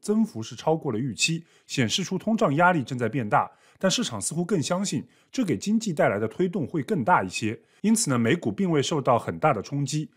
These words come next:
而更受关注的是，拜登公布了六万亿美元的预算方案，显示出和特朗普政府很大的不同。重点呢是放在了家庭和就业计划，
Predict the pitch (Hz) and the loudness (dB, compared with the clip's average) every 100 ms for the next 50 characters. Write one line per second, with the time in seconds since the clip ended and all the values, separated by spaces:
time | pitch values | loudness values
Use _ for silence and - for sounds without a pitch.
0 | _ _ - 156 240 190 170 208 220 240 | _ _ 0 2 2 2 4 4 4 2
1 | 117 - 98 - _ - 214 175 202 220 | 0 -2 -4 -8 _ 6 6 6 0 0
2 | 214 202 165 214 185 165 160 143 107 95 | 2 4 4 4 4 2 2 2 2 0
3 | 135 165 156 123 151 165 135 95 - 127 | -2 -2 -2 0 0 2 2 0 -6 -4
4 | 117 165 214 190 139 147 220 131 110 98 | -2 -4 -6 -2 -2 0 0 0 0 -6
5 | 95 175 117 95 - 82 135 110 98 147 | -4 -4 -4 -12 -12 -4 -2 -2 -4 -6
6 | 92 82 - _ _ - 294 202 131 90 | -8 -12 -18 _ _ 0 2 4 0 -2
7 | 107 131 160 143 175 131 123 107 190 185 | -4 -4 -4 0 0 0 -2 0 4 4
8 | 185 127 104 139 151 120 151 110 92 | 2 -6 -4 0 0 0 -2 -4 -6